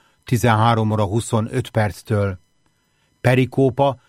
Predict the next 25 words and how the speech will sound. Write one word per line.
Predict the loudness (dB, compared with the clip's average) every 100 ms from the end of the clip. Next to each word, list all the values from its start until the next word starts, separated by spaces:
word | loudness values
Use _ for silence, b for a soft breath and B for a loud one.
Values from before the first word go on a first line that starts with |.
| _
Jelenés | -2 2 2 0 -4
István | -2 0 0
piarista | 2 2 2 0 -4
atya | -2 -4
szentírás | -2 -2 0 0 0
magyarázata | -2 0 0 0 -2 -6
tizennégy | -6 -2 0 2 2 0
órától. | 0 -2 -2 -4 -4 -6 -8 B B B B B
Az | -2
ima | 2 4
kilenced | 2 2 0 0 0
és | 0 0
a, | 0 -2
a | -4 0
hírpercek | 0 2 2 0 0 -2 -2
és | -4
az | -2
imalánc | 0 2 2 2 -2
után | -4 2 2 0 -6 b b
irgalmasság | b 2 4 2 0 0 -2 0
órája, | 0 2 2 0 -4 b b
erőforrás | -2 2 2 0 -2 0 -2
mindenkinek | 0 2 0 0 -4 -2
tizenöt | -4 0 0 -2 -2
órától. | 0 0 0 -2 -2 -2